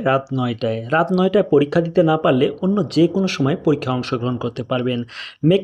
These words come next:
এমসিকিউর মাধ্যমে পরীক্ষা নেওয়া হয় সম্পূর্ণ ডিজিটাল পদ্ধতিতে, খাতা কলমের ঝামেলা ছাড়াই। পরীক্ষার রেজাল্ট মেধা তালিকা অনুযায়ী প্রদান করা হয়। প্রতিটি পরীক্ষা অনুপ্রেরণার জন্য চল্লিশ, পঞ্চাশ, একশো টাকা করে ফোন রিচার্জ দেওয়া হয় যারা প্রথম, দ্বিতীয়, তৃতীয় হয়।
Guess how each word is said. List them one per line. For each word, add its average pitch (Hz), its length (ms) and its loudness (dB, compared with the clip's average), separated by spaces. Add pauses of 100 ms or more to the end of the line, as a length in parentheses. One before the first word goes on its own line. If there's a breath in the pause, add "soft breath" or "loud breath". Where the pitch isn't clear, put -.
এমসিকিউর 180 460 2
মাধ্যমে 139 340 0
পরীক্ষা 139 380 0
নেওয়া 117 200 -2
হয় 180 100 -2
সম্পূর্ণ 220 440 0
ডিজিটাল 127 440 0
পদ্ধতিতে, 117 460 -4
খাতা - 260 -6
কলমের 139 300 -2
ঝামেলা 127 380 -2
ছাড়াই। 117 340 -2 (760 loud breath)
পরীক্ষার 202 400 4
রেজাল্ট 170 400 4
মেধা 143 220 2
তালিকা 175 300 2
অনুযায়ী 143 380 0
প্রদান 127 340 0
করা 123 160 -2
হয়। 117 160 -6
প্রতিটি 202 380 2
পরীক্ষা 170 460 2
অনুপ্রেরণার 156 640 4
জন্য 147 280 4
চল্লিশ, 131 400 2
পঞ্চাশ, 131 380 0
একশো 151 260 -4
টাকা 185 180 -2
করে 165 200 2
ফোন 139 240 -2
রিচার্জ 123 340 -2
দেওয়া 120 240 0
হয় 117 180 -2 (360 loud breath)
যারা 147 200 4
প্রথম, 139 360 0
দ্বিতীয়, 123 240 -4
তৃতীয় 123 300 -4
হয়। 117 260 0